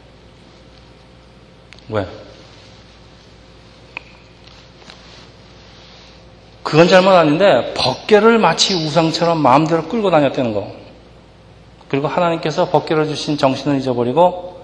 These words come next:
종교의식을 행하는 것이 바로 우상 숭배라, 그런 말입니다.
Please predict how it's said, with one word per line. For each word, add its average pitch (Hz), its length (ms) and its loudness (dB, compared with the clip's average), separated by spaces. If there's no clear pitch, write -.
종교의식을 151 1000 -2
행하는 110 280 -6
것이 151 340 -12
바로 110 220 -6
우상 127 380 -6
숭배라, 170 580 -2
그런 123 240 -8
말입니다. 110 360 -18